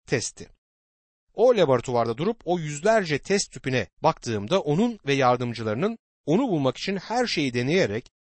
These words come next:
orada geçirdikleri saatleri düşündüm. İnsanın gerçek test ve gerçek etüt yapacağı Tanrı sözüne ne kadar az ilgi gösterildiğini düşündüm. Süleyman'ın Özdeyişleri kitabının bugün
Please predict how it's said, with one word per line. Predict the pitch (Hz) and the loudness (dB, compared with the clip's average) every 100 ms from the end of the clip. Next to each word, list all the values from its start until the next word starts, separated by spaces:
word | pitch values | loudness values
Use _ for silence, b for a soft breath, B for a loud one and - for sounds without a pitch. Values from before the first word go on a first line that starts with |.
| _ - | _ 0
orada | 214 202 131 | 4 6 4
geçirdikleri | 120 147 135 117 - 117 170 | 0 -4 -4 -8 -6 -4 0
saatleri | 170 123 - 110 117 | 2 2 2 -4 -4
düşündüm. | 101 98 82 - _ _ _ _ _ _ - | -8 -12 -14 -18 _ _ _ _ _ _ -4
İnsanın | 147 156 180 240 | -2 0 -2 -4
gerçek | 147 151 151 - 247 - | 0 0 0 -2 -4 -2
test | 202 202 - 123 | 0 0 -4 -4
ve | 110 | -2
gerçek | 117 120 - 220 - _ 139 | 0 -2 0 -2 -2 _ -8
etüt | 180 233 | -6 -4
yapacağı | 135 123 107 110 101 | -2 -2 -2 -2 -4
Tanrı | - 147 190 226 | -4 -2 -2 -2
sözüne | 131 101 104 135 _ _ - | -6 -4 -6 -6 _ _ -8
ne | 131 240 | 0 0
kadar | - 135 110 170 | 2 0 0 2
az | 196 165 - | 2 2 -2
ilgi | 123 110 110 95 - | -6 -4 -8 -10 2
gösterildiğini | 170 165 151 123 110 120 131 | 2 4 2 -2 -2 -2 -2
düşündüm. | 110 98 82 - _ _ _ _ _ | -6 -10 -14 -18 _ _ _ _ _
Süleyman'ın | - 165 165 190 | 2 4 4 4
Özdeyişleri | 247 165 143 - 143 | 2 2 0 -2 -4
kitabının | - 139 139 120 | -2 -2 0 -2
bugün | 190 202 110 | -2 0 -2